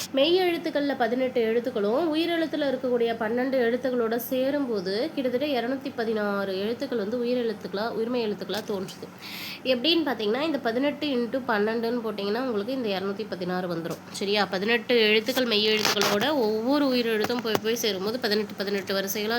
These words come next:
சேர்த்து மொத்தம் பன்னெண்டு டைம் மல்டிப்ளை பண்ணிங்கன்னா, இந்த இருநூத்தி பதினாறு உயிர்மெய் எழுத்துக்கள் தோன்றுது.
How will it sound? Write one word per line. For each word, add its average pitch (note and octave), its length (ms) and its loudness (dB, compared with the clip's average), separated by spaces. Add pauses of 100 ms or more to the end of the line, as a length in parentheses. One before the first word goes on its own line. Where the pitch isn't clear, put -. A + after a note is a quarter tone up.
(120)
சேர்த்து G#3 260 -4
மொத்தம் G3+ 260 -4
பன்னெண்டு F#3 380 -2
டைம் A#3 220 2
மல்டிப்ளை G3+ 400 -2
பண்ணிங்கன்னா, F#3+ 340 0 (520)
இந்த B3+ 140 0
இருநூத்தி C4 360 4
பதினாறு A#3 400 2
உயிர்மெய் A3+ 320 0
எழுத்துக்கள் G#3 440 -4
தோன்றுது. G3 400 -2